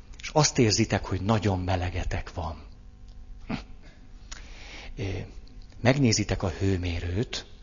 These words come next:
termosztát vagy valami, és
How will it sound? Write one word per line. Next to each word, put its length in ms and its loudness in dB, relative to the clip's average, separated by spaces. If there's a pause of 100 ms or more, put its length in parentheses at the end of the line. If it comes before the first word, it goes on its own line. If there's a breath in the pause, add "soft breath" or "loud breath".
(680)
termosztát 840 2
vagy 200 2
valami, 560 -2 (1000)
és 160 -6